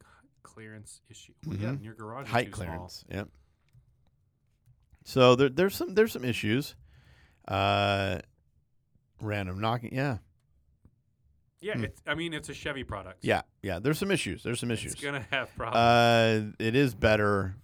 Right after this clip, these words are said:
Speaker 2: in my year, though, I think.
Speaker 1: It is not.
Speaker 2: Yeah, yeah. There's less. There are less
Speaker 1: Okay,
Speaker 2: complaints.
Speaker 1: the, the problems with yours are gonna bankrupt whoever. The problems with mine could be fixed with a trip to AutoZone.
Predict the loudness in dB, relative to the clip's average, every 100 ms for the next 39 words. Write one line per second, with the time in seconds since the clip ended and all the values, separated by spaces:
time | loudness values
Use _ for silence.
0 | _ -6 -4 -4 -6 -6 -8 -8 -10 -14
1 | -16 -20 _ -20 -16 -16 -16 -12 -8 -8
2 | -8 -10 -10 -12 _ _ _ -10 -10 -10
3 | -14 -10 -6 -6 -10 -18 _ _ _ -2
4 | -2 0 0 0 -2 -4 -4 -2 -4 -4
5 | -6 -6 -8 -6 -4 -2 -2 -2 -8 -10
6 | -12 -10 -8 -6 -8 -10 -10 -8 -8 -8
7 | -8 -8 -8 -10 -12 -8 -8 -8 -10 -14
8 | -18 _ _ -14 -10 -6 -6 -6 -12 -12
9 | -8 -6 -6 -8 -14 -16 -14 -14 -12 -14
10 | -16 -14 -16 -16 -14 -10 -10 -12